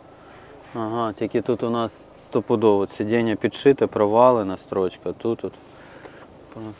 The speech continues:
сто вісімдесят п'ять тисяч пробіг. На панорамі.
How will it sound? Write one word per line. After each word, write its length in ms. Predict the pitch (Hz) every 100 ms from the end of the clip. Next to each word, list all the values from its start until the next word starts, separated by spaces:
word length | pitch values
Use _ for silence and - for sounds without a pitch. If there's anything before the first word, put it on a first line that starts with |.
| -
сто 200 | - 120
вісімдесят 640 | 117 107 113 107 104 113 101
п'ять 280 | - 104
тисяч 360 | - 98 - 98 -
пробіг. 360 | 98 92 90 87 - - -
На 140 | 110
панорамі. 600 | 110 113 110 101 90 90